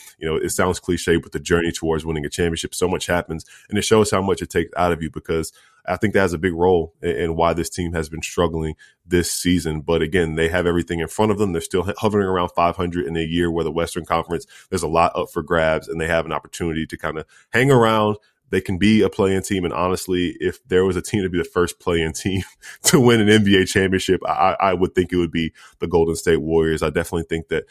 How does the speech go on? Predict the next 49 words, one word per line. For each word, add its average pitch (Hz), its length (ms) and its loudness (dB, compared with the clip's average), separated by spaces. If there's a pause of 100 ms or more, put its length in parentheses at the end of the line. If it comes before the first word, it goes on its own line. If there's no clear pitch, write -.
(240)
they're 95 180 4
a 92 60 2
team 90 240 -2
who 85 100 -6
maybe 85 220 0
we 82 100 -2
shouldn't 80 260 -4
sleep 85 300 -4
on 82 160 -2
as 78 80 -6
being 78 260 -6
active 82 360 -4
around 78 220 -2
the 78 60 -8
trade 82 280 0
deadline, 82 340 -2
maybe 90 240 2
improving 87 400 -2
around 80 280 0
the 78 60 -4
margins, 80 520 0 (260)
um, 82 160 -2
and 82 100 -4
trying 80 200 -2
to 78 40 -6
become 85 240 -6
a 80 40 0
little 78 180 -2
more 76 160 -4
playoff 82 320 -2
ready 80 160 0
because 69 300 -8
they 80 120 -2
do 80 200 -4
know 78 280 -2 (220)
what 82 160 -2
it - 80 -8
takes 92 240 -2
to - 80 -6
win. 107 400 4
And 87 240 -2
we 90 300 0 (120)
know 85 320 0
very 82 300 0
well 80 300 0
that 76 240 -8
they 85 300 2 (260)
don't 135 260 2
mind 110 400 2